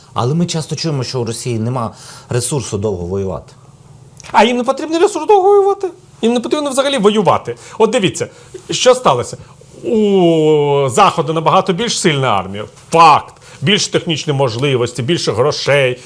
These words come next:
Speaker 2: Усього неймовірно більше. Але скажіть, будь ласка, якщо Росія просто посилає на вас безпілотники бойові,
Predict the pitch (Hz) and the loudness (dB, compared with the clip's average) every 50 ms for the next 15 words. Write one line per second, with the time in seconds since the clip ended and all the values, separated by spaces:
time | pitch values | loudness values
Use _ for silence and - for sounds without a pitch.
0 | - - 175 170 - 233 196 214 196 180 175 170 175 180 165 196 185 170 160 143 | -2 -2 0 4 4 4 6 6 4 2 2 2 2 2 2 2 0 0 0 -2
1 | 110 104 90 - - - - - - _ - - - - - - - - - - | -4 -6 -10 -10 -14 -16 -18 -18 -20 _ -20 -20 -20 -20 -20 -20 -16 -16 -16 -16
2 | - - - - - - - - 139 147 135 - 180 165 160 156 131 123 104 107 | -16 -20 -20 -20 -20 -20 -10 -6 -4 -4 -4 -2 -2 -4 -2 -2 -4 -4 -4 -6
3 | 95 - - - 107 - - - - - 170 131 - - - 226 208 196 - - | -8 -10 -12 -14 -16 -16 -16 -20 -12 -8 -8 -6 -6 -4 -2 0 -2 -2 -2 -4
4 | - 101 85 - - - - - - - - 160 175 220 214 - 202 170 170 143 | -10 -12 -12 -12 -16 -20 -20 -20 -20 -8 -2 0 0 0 0 -2 -6 -6 -6 -4
5 | - 151 139 147 180 208 202 165 135 120 147 165 156 139 151 135 123 139 151 147 | -4 -2 0 0 0 0 -2 -2 -4 -2 -2 -2 -2 -4 -8 -6 -4 -4 -4 -2
6 | - 175 147 135 113 - - 98 95 - 117 98 123 131 123 120 101 92 - | -2 -2 -2 -2 -2 -4 -6 -12 -8 -8 -6 -2 -2 -2 -2 -2 -4 -6 -10